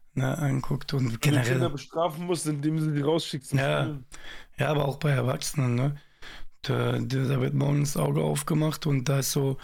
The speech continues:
Speaker 1: so wie bei Karl Dahl hängt noch ein Auge runter, aber
Speaker 2: <laughs> Ja,
Speaker 1: erstmal wird so
Speaker 2: ja.
Speaker 1: eine halbe Stunde in TikTok rumgescrollt. <laughs> Ja,
Speaker 2: Gott,
Speaker 1: weil
Speaker 2: Gott hab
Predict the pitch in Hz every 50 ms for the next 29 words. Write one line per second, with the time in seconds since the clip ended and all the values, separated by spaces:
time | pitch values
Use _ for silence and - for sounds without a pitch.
0 | - - - - - - - - - - - - 139 131 131 151 143 143 151 147
1 | 143 143 143 - 143 139 139 131 147 151 160 175 156 143 147 160 - - 151 143
2 | - - 156 151 151 156 156 165 151 151 143 143 147 160 180 175 - 170 151 139
3 | 147 156 160 165 165 185 160 170 170 165 170 170 156 156 196 170 165 147 - -
4 | 175 180 190 165 170 160 147 - - - 175 170 170 196 180 151 143 135 135 -
5 | 180 202 190 - 175 160 143 - - 143 143 143 156 156 147 143 147 160 - -
6 | 147 156 151 151 151 143 - 160 165 - - 190 180 139 - - 190 - 135 131
7 | 123 127